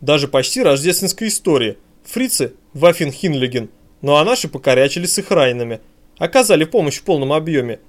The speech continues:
Препода эта ситуация особо поразила, что такого гуманизма никто не ожидал на третьем-то году.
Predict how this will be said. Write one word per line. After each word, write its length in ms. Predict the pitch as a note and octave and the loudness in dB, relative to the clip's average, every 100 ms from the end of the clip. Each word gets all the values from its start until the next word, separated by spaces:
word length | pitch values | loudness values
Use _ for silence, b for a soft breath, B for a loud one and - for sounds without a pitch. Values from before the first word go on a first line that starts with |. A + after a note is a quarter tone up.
| _ _ _ - | _ _ _ -2
Препода 360 | D#3+ D#3 C#3+ | 0 0 -2
эта 180 | C#3 D3+ | -2 -4
ситуация 400 | - G#3+ A3+ C#3 | -2 0 0 0
особо 300 | - F3 C3+ | 0 -2 -2
поразила, 560 | C#3+ C3+ C3+ C3+ A#2 - | 2 4 4 0 -2 -6
что 180 | - - | -16 -2
такого 340 | C#3+ D#3 D3+ C#3+ | 0 2 0 0
гуманизма 640 | C3+ C3+ F3 A3 C3+ - C#3 | 0 0 0 -4 -6 -8 -10
никто 260 | D#3 F#3 D3+ | -4 0 2
не 80 | |
ожидал 520 | D3+ F3 F#3 C#3 G#2+ - - | 2 2 2 2 0 -8 -2
на 140 | D#3 | 0
третьем-то 420 | E3+ E3+ C#3+ B2+ B2 | 2 0 -2 -6 -2
году. 440 | D3+ D#3+ C3 | 0 0 -2